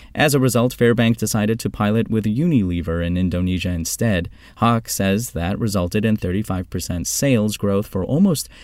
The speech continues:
five hundred small merchants with zero defaults over one year.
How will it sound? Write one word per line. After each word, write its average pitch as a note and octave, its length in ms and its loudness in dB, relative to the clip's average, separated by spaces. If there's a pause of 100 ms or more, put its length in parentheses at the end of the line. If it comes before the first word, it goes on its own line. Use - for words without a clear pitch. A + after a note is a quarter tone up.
(180)
five F#3+ 280 2
hundred B2 380 0
small F2+ 260 -2
merchants E2 480 -2
with G#2+ 280 0
zero G2+ 480 2
defaults E2+ 440 -2
over F2+ 240 -2
one G2+ 220 0
year. A2 420 -2